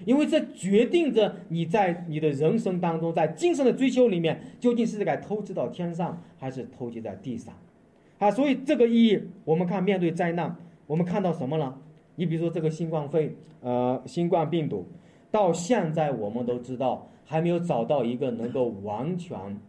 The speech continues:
医治它的方法。啊，也就是说，新冠病毒随时会临到我们，随时会拿走我们的生命，甚至于我们可以看到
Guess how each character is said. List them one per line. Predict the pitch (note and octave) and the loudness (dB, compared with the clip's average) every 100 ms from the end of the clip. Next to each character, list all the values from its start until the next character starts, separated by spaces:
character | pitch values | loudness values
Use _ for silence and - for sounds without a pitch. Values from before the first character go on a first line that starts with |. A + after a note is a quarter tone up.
| - _ _ | -20 _ _
医 | D#3 D3+ | -2 -2
治 | D3 C3+ | -2 -8
它 | - G#2+ | -8 -10
的 | F#2 | -10
方 | - A#2+ A2+ | -10 -8 -8
法。 | G#2+ D#2+ - _ _ _ _ _ | -10 -18 -20 _ _ _ _ _
啊， | E3 E3+ E3+ - | -2 -2 -2 -8
也 | F3 F#3+ | 0 2
就 | F#3 D4 | 4 0
是 | A3 | 0
说， | G3 A3 A3+ - - - | 4 4 2 -8 -20 -20
新 | - C4 B3+ | 0 4 4
冠 | A3 G3+ G3 | 4 2 0
病 | B3+ A#3 - | 0 -2 0
毒 | D3+ D#3 - - | -2 -4 -6 -18
随 | - - E3 F3 C#4 | -20 -6 2 4 4
时 | B3+ - D3 | 0 -2 -4
会 | D#3 F3+ C3 - - - _ _ _ - | 0 0 -2 -6 -18 -20 _ _ _ -10
临 | C3 B2+ | -8 0
到 | E3 | 0
我 | A2+ F2+ E2+ | 0 -4 -10
们， | D#2+ - - - | -16 -20 -20 -20
随 | - G3 B3+ D#4+ | -6 2 4 4
时 | E3 D#3+ | 0 -2
会 | E3+ G#3+ C#3 - - - _ - | 2 0 0 -6 -18 -20 _ -10
拿 | G3+ A#3 | -4 2
走 | G#3+ | 2
我 | C#3+ | 2
们 | G2+ | -4
的 | - | -8
生 | - A2+ | -8 -8
命， | A2+ G2 - - _ | -8 -10 -14 -20 _
甚 | - D#4 C4+ | -4 -2 0
至 | C#4 | 0
于 | C#4 | 2
我 | A3+ | 2
们 | F3 A3 | 2 2
可 | B3 | 4
以 | B3 | 2
看 | A#3 C4 | 2 2
到 | A3+ F3 - | 4 2 0